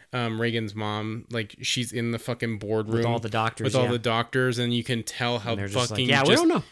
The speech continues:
Speaker 1: desperate she is to fucking
Speaker 2: Yeah.
Speaker 1: solve this problem.
Speaker 2: And she's just like, "You
Speaker 1: And she's
Speaker 2: are
Speaker 1: like
Speaker 2: the best in your field, and you have no idea what the fuck is happening."
Speaker 1: She's like, "I gone to fucking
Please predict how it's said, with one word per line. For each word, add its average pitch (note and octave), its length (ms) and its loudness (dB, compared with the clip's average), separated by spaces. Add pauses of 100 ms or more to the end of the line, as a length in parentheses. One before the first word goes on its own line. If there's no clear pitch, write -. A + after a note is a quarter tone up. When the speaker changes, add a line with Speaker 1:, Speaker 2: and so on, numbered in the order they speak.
(500)
Speaker 1:
desperate C3+ 800 4
she C3+ 300 2
is B2+ 360 2
to B2 140 0
fucking A#2+ 340 0
Speaker 2:
Yeah. C#3 80 4
Speaker 1:
solve A#2 500 2
this B2 180 -4
problem. A#2 480 0
Speaker 2:
And C3+ 100 2
she's D3+ 100 -2
just C#3+ 180 -4
like, C#3+ 300 -2
"You D3+ 100 0
Speaker 1:
And A3 80 4
she's A#3+ 140 6
Speaker 2:
are G#3 100 6
Speaker 1:
like F3+ 80 4
Speaker 2:
the D3 80 4
best F3 400 4 (120)
in F#3 200 4
your E3+ 100 4
field, G3 260 2
and D3 100 4
you F3+ 80 4
have D#3+ 140 2
no F#3 140 2
idea F3+ 280 4
what E3+ 160 2
the C3 120 2
fuck - 460 2
is F3+ 100 4
happening." F#3+ 240 4
Speaker 1:
She's B2 40 2
like, C#3 140 2
"I D#3 80 6
gone E3+ 240 4
to C#3 180 2
fucking D#3 400 0